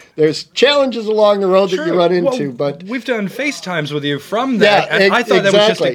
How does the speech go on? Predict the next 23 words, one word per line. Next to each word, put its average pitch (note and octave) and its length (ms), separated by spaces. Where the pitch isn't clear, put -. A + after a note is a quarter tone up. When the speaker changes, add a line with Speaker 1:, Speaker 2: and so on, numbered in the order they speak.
Speaker 2:
camper. B3+ 200
No, C4+ 160
that's, C#4 180
Speaker 1:
Yeah, G3 200
yeah, F3+ 220
Speaker 2:
that's G3 280
Speaker 1:
I'm, - 60
Speaker 2:
awesome. E4+ 400
Speaker 1:
that's D#3+ 220
where E3 140
I D#3 40
Speaker 2:
That's E3 140
Speaker 1:
live. F#3+ 180
Speaker 2:
sweet. A3+ 240
Okay, G#3+ 160
I'm G3 80
Speaker 1:
But F3+ 80
Speaker 2:
sorry. F3+ 220
Go D3+ 100
ahead. D3+ 160
Speaker 1:
So A#3 420
I E3+ 220
was, F3 400